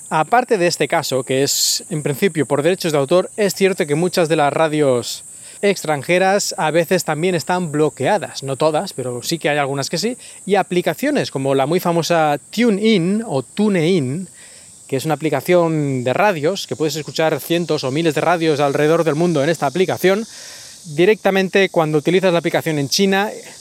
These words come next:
lo que hace es que solo te muestra las radios chinas. Tú ya puedes venir con tu aplicación instalada desde donde tú quieras, desde España, que cuando llegas a China solo te salen las radios chinas. Ay, yo ya no sé qué decir al respecto. Yo creo que ya habla la situación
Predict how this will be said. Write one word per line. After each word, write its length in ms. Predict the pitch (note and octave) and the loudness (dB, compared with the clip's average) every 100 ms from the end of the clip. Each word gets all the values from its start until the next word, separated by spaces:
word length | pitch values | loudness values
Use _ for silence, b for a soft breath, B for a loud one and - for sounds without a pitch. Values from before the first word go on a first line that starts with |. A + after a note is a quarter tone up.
| B B B - | B B B -4
lo 100 | C#3 | 0
que 140 | E3 | 0
hace 260 | E3+ E3+ E3 | 2 4 2
es 140 | E3+ | 2
que 100 | D#3 | 0
solo 360 | - F#3+ F3+ F3 | 2 2 2 2
te 80 | |
muestra 540 | D#3+ E3 D#3+ F3+ F3+ G3 B B B | 2 0 0 -2 -2 -4 B B B
las 200 | D3 C#3+ | 0 0
radios 440 | C#3+ E3+ D#3+ C3+ - | 2 2 0 -2 0
chinas. 840 | G#3+ C3 G#2+ - - - - - | -2 -2 -4 -8 -8 -16 -20 -12
Tú 140 | E3 E3+ | -4 0
ya 160 | D#3+ | 0
puedes 280 | D3+ E3 D3 | 2 2 2
venir 200 | D3+ D#3+ | 0 0
con 140 | D#3 | 0
tu 60 | C#3+ | 0
aplicación 440 | D3 D3 C#3+ D#3 | -2 -2 0 0
instalada 640 | D3+ - D3+ D3+ C#3+ C3+ A#2+ B B B B - | -2 -2 0 0 2 0 -2 B B B B -12
desde 580 | B2 C3 A#2 C#3 C3 B2+ | -2 -2 0 0 2 2
donde 240 | C3 C3 | 0 -2
tú 100 | B2 | -2
quieras, 280 | B2 G3+ G#3 | 2 2 4
desde 120 | C#3+ | 2
España, 460 | B2+ - G3+ A3 B3 B B | 0 -2 0 0 -2 B B
que 80 | - | -4
cuando 240 | D#3+ D3 D#3+ | 0 2 2
llegas 240 | G3 D#3+ | 2 0
a 80 | D#3 | -2
China 320 | F#3+ G3 F#3+ | -2 0 0
solo 240 | - F3+ | 0 0
te 100 | E3 | 0
salen 320 | C#3 E3 E3+ E3 | 0 0 0 0
las 120 | C#3+ | 0
radios 320 | D#3 C#3+ B2 | 0 0 -2
chinas. 560 | C#3+ A2+ G2+ - - - - | -4 -4 -6 -12 -14 -8 -4
Ay, 140 | C3 B B B A#2+ | -2 B B B -2
yo 240 | C#3+ E3 | 2 4
ya 220 | D#3 D#3+ | 4 2
no 100 | D#3 | 0
sé 160 | D3 D3+ | -2 0
qué 160 | D3+ | 2
decir 320 | C#3 C3+ D#3 C#3 | 2 0 -2 -2
al 100 | C3+ | -2
respecto. 320 | D3 B3+ D#3+ | 2 0 2
Yo 120 | F3 | 2
creo 100 | E3 | 2
que 140 | D#3+ | 2
ya 160 | D3+ D#3 | 2 2
habla 280 | D3 D3+ D3+ | 2 2 2
la 120 | C#3+ | 0
situación 440 | C#3+ D3 E3 F3 | 0 -2 2 2